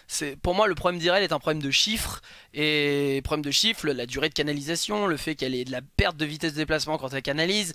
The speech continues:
le fait aussi que, euh, ses sorts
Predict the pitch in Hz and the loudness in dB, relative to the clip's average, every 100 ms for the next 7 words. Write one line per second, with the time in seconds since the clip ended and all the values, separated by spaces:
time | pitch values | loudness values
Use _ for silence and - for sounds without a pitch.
0 | - - - 139 156 165 190 180 170 196 | -10 -16 -6 0 2 2 2 2 2 0
1 | 190 - 160 160 147 139 - 151 175 170 | 0 0 2 2 2 0 -2 0 2 4
2 | 147 | 2